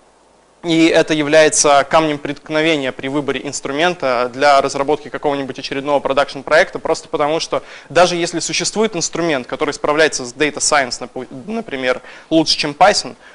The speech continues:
а, вероятно, он не так хорошо документирован, вероятно, у него нет такого большого количества людей, которые с ним работают, и поэтому, а, будет отдано предпочтение именно Python.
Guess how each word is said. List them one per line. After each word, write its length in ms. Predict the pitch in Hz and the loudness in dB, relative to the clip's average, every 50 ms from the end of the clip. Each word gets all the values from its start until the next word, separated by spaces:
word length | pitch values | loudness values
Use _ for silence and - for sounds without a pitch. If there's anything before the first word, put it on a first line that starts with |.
| - - | -6 0
а, 260 | - 143 139 139 135 | 4 6 6 6 6
вероятно, 640 | 131 131 151 151 156 180 185 180 180 165 151 143 131 | 6 6 4 6 8 6 6 6 4 4 4 4 4
он 280 | - 175 175 170 165 165 | 4 2 2 2 2 2
не 80 | 175 170 | 0 2
так 180 | - 175 151 - | 2 2 2 2
хорошо 280 | - 151 143 - 165 147 | 0 -4 -2 -2 -4 -4
документирован, 720 | 139 - 143 143 143 147 147 185 196 185 156 135 123 123 | -6 -6 -6 -6 -6 -6 -2 0 0 2 2 0 -2 -4
вероятно, 560 | 123 131 143 143 143 147 165 165 160 160 147 139 | -4 -2 0 2 6 6 6 6 4 2 -2 -2
у 120 | - 151 | -2 -2
него 200 | 151 156 156 151 | -2 0 0 0
нет 280 | 151 156 160 156 135 - | 0 0 2 0 0 0
такого 300 | - 131 - 156 147 143 | -4 -2 0 2 2 4
большого 340 | 135 151 139 - - 160 139 | 2 2 0 0 0 0 0
количества 460 | - 147 139 147 139 - - - 139 | 0 -2 -6 -6 -6 -8 -8 -8 -8
людей, 320 | 135 135 135 135 175 202 | -8 -4 -2 0 0 0
которые 420 | 196 - 165 - 147 135 135 127 123 | 0 -2 -4 -2 0 2 2 2 2
с 160 | - - - | 0 -2 -2
ним 160 | 151 143 139 | -2 -2 0
работают, 440 | 135 135 135 135 131 127 131 131 - - | 0 0 0 0 -2 -4 -6 -10 -10 -8
и 220 | 151 151 151 151 | -4 -2 -2 -2
поэтому, 480 | - - 151 160 165 - 160 151 143 - - - - - _ | 0 2 2 2 2 2 -2 -6 -6 -8 -10 -16 -20 -20 _
а, 280 | - - 147 143 143 139 | 0 4 6 6 6 6
будет 300 | 135 147 165 151 143 - | 4 2 -2 -2 -2 -4
отдано 320 | 143 127 120 139 143 143 | -4 -4 -2 -2 -2 -2
предпочтение 640 | 135 - 120 - 151 139 - - 165 156 147 131 127 | -4 -6 -10 -8 -8 -6 -6 -4 -4 -2 -2 -2 -4
именно 240 | - 139 139 135 127 | -4 -6 -6 -6 -6
Python. 360 | 123 - - - 120 120 - | -8 -8 -10 -10 -10 -12 -12